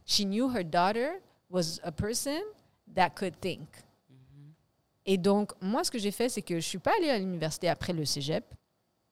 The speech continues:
Speaker 1: J'ai ouvert une entreprise. Je pense que j'avais vingt et un ans. Puis il y a quelqu'un qui m'a signé un chèque de trois cents, quatre cents dollars pour mes services. J'étais formée en tant qu'artiste maquilleuse.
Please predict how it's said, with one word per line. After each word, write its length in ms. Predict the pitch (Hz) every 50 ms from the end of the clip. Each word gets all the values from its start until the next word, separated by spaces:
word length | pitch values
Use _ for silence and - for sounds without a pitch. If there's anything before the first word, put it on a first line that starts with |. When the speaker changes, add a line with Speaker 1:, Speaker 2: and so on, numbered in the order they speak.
| _ - _ _ 196
Speaker 1:
J'ai 180 | 175 175 208 - _
ouvert 400 | 302 311 311 269 285 285 285 254
une 120 | 226 202 175
entreprise. 800 | 160 160 - - 151 - - 175 160 180 254 311 - - - _ _ _ _ _ _ _ _ _ _ _ _
Je 100 | - -
pense 160 | - 320 330
que 100 | - 262
j'avais 300 | 214 220 190 180 185 180
vingt 360 | 170 165 165 226 247 262 - 269
et 60 | 240
un 200 | 214 202 196 185
ans. 180 | 185 202 254 359 - _ _ _ _ _ _ _ _
Puis 80 | - 202
il 40 | 196
y 40 | 214
a 60 | 196 190
quelqu'un 420 | - 202 202 196 - 240 247 262
qui 220 | 254 - - 226
m'a 320 | 208 202 190 190 185 185 -
signé 360 | - - - 208 202 220 233
un 180 | - 180 185 175
chèque 320 | - - - 220 226 196
de 80 | 175 175
trois 320 | - - - - 226 214
cents, 180 | 214 - 247 247
quatre 220 | - - 185 -
cents 320 | - - 214 208 214 214 - _ _ _ _
dollars 580 | 175 160 175 170 165 170 190 247 285 320 - - - - - - -
pour 140 | - 226 214
mes 160 | 214 208 190
services. 560 | 185 - - 190 170 165 180 240 339 - - 208
J'étais 280 | 175 180 165 - 190 170
formée 480 | - - - 226 196 208 220 247 254
en 60 | 208 180
tant 100 | 208 190
qu'artiste 440 | - 214 190 - - 240 - - -
maquilleuse. 520 | 196 185 - - 202 196 190 185 165 180